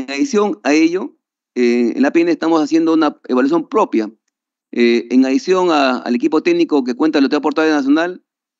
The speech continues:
se han contratado servicios de ingenieros, eh, geólogos y estructuralistas que están, eh, de manera conjunta haciendo la evaluación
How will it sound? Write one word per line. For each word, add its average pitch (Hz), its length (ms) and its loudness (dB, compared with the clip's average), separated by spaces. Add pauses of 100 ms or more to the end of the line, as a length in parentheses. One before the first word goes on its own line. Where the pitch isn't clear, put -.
se 143 80 -4
han 135 60 -2
contratado 147 560 0
servicios 143 400 -2
de 117 380 -2
ingenieros, 143 840 0
eh, 113 100 -10
geólogos 156 680 0
y 117 340 -4
estructuralistas 160 760 -2 (380)
que 127 100 -6
están, 160 480 0 (120)
eh, 113 360 -2 (1200)
de 120 100 -8
manera 147 220 0
conjunta 160 600 -2
haciendo 160 340 0
la 143 120 2
evaluación 127 800 -4